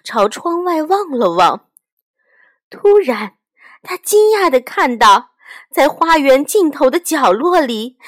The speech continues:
有一棵树上开满了逗人喜爱的白花，满树的枝条金光闪闪，枝头上垂着银色的果实，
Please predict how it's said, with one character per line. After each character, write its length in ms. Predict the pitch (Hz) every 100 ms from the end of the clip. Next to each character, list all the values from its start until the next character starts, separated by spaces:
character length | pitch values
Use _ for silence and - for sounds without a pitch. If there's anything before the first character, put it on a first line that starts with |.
| - _
有 240 | 285 285
一 120 | 247
棵 240 | 262 349 359
树 360 | 349 - 440 -
上 360 | - 262 247 - -
开 360 | - - 311 311
满 220 | 285 240
了 120 | 226
逗 280 | 240 415 359
人 220 | 285 269
喜 280 | 370 - -
爱 200 | - 302
的 100 | 247
白 300 | - 196 196
花， 360 | 269 330 320 339 _ _ _ _ _ _
满 300 | - 302 233
树 320 | 240 - 427 370
的 120 | 285
枝 360 | 269 359 370 359
条 440 | - 277 240 285
金 380 | - - 392 381
光 260 | 381 381
闪 360 | 370 - 226 285
闪， 460 | - 311 214 190 _ _ _ _
枝 300 | - 220 240
头 240 | 240 180
上 300 | 226 269 226 226 - _
垂 260 | - 240
着 120 | 233
银 320 | 311 240 226 277
色 260 | - 453
的 120 | 330
果 340 | 254 233 208 190
实， 480 | - - 202 254